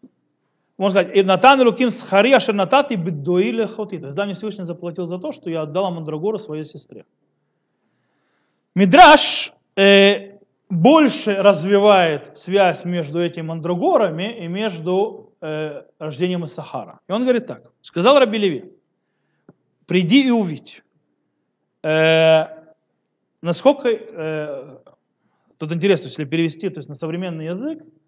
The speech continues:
сарсарутан, то есть, э, сутенерство, сутенерство мандрагор. <laughs> Но в настоящем это сближение, которое делают мандрагоры,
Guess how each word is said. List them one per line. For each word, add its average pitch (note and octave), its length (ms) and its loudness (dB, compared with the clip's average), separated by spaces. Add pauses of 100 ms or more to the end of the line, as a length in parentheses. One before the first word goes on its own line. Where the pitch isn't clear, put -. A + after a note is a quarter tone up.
(260)
сарсарутан, F3+ 600 -2
то F3 40 -10
есть, - 160 -14
э, F3 240 2
сутенерство, F#3+ 600 -6
сутенерство F3+ 500 -8
мандрагор. F3+ 600 -6 (240)
<laughs> - 840 -12
Но F3 80 -6
в - 20 -4
настоящем G#3 320 -2
это F#3 80 -4
сближение, F#3+ 720 -2
которое G3 360 -2
делают F3+ 280 0
мандрагоры, D3+ 760 -4